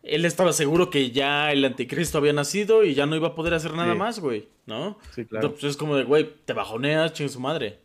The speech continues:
Speaker 2: Ya está todo perdido, ¿no? Básicamente.
Speaker 1: Sí, es,
Speaker 2: También
Speaker 1: eh,
Speaker 2: lo
Speaker 1: eh,
Speaker 2: considero.
Speaker 1: exacto. Eh, creo que podríamos hablar de Limpia Madrid, güey. Me parecería muy interesante.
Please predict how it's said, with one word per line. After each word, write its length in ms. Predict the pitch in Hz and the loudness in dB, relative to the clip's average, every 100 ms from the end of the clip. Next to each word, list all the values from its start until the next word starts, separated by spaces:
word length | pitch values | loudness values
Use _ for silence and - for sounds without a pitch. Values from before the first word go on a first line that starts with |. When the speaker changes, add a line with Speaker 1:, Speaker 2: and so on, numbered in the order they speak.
| - | -6
Speaker 2:
Ya 60 | |
está 160 | 127 127 | -6 -2
todo 240 | 139 135 | 0 0
perdido, 460 | 113 107 123 104 95 | 0 -2 -2 -4 -6
¿no? 180 | 113 156 | -8 -6
Básicamente. 720 | 117 113 - 98 98 - - | -6 -8 -10 -10 -12 -14 -16
Speaker 1:
Sí, 320 | - 165 180 | -8 -6 0
es, 160 | 151 - | 0 0
Speaker 2:
También 200 | 110 117 | -4 -4
Speaker 1:
eh, 40 | 117 | -2
Speaker 2:
lo 20 | 151 | -6
Speaker 1:
eh, 20 | |
Speaker 2:
considero. 380 | - 98 92 - _ - | -8 -12 -14 -16 _ -6
Speaker 1:
exacto. 640 | 196 151 185 - 131 - _ - - _ - - | -4 -2 -2 -2 -6 -6 _ -20 -20 _ -20 -6
Eh, 800 | 135 135 123 123 127 120 139 139 - - _ _ _ _ _ 175 160 _ - | -2 -2 -2 -2 -2 -2 -4 -8 -16 -16 _ _ _ _ _ -20 -20 _ -4
creo 260 | 208 262 269 | 2 2 2
que 400 | 269 240 156 - _ _ _ _ _ _ _ _ _ _ _ - | 2 2 -2 -14 _ _ _ _ _ _ _ _ _ _ _ -2
podríamos 560 | 160 151 180 214 214 | 0 4 4 4 2
hablar 240 | 160 143 151 | 2 2 0
de 80 | 160 | -2
Limpia 320 | 151 156 165 | -2 -4 -2
Madrid, 380 | 135 117 139 160 | 0 0 0 2
güey. 280 | 202 226 147 | 2 2 0
Me 140 | 156 135 | -4 -2
parecería 420 | 131 131 139 143 | 0 0 0 0
muy 300 | 156 156 180 | 0 0 -2
interesante. 840 | 165 131 117 139 147 214 - | 0 -2 -2 -4 0 -2 -2